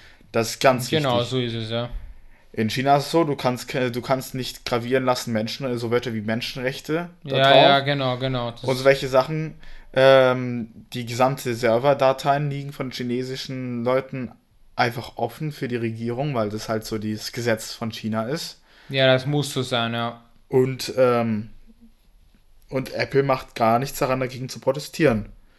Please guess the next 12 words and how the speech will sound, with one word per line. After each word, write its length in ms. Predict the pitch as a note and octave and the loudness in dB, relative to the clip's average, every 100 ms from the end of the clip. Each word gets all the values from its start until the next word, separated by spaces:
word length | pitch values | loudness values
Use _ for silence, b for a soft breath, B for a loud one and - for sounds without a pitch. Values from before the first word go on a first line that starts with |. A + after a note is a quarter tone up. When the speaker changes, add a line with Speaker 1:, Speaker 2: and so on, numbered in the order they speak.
| b b b b | b b b b
Speaker 1:
Und, 280 | A#2 A#2 A2+ | -4 -2 -2
und 360 | A#2+ B2 A2+ | 2 2 0
nee, 200 | B2 C#3+ | 2 2
sie 180 | B2+ B2 | 2 -2
gehen 180 | A2+ C3 | 0 0
sogar 180 | B2 B2 | 2 0
noch 140 | A#2 | 0
weiter 160 | A2+ A2+ | -2 -4
voran 560 | - A2 A#2+ C3+ E3+ E3+ b b b b b _ | -6 0 2 2 0 -10 b b b b b _
und 380 | C3 C3 B2 - | 2 4 2 0
haben 200 | C#3 C#3 | 2 2
schon, 280 | B2+ C#3 A#2+ | 2 -2 -2